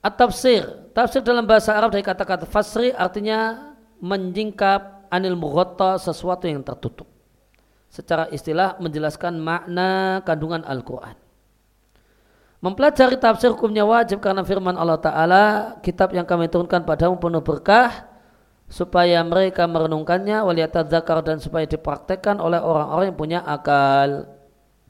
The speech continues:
Dan firman Allah Ta'ala, "Tidakkah mereka mentadaburi Al-Quran?"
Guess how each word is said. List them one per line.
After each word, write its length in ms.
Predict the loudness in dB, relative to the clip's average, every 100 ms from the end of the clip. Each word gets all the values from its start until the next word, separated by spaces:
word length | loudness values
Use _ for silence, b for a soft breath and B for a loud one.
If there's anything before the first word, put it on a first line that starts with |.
| _ _ _ _ _ _ _ _ _ _ _
Dan 120 | -8 -2
firman 260 | 0 2 2
Allah 220 | 2 4
Ta'ala, 300 | 4 6 4 2
"Tidakkah 400 | -2 -4 -2 -4
mereka 320 | -4 -4 -4
mentadaburi 560 | -4 -4 0 0 0 0
Al-Quran?" 680 | 0 0 -4 0 0 0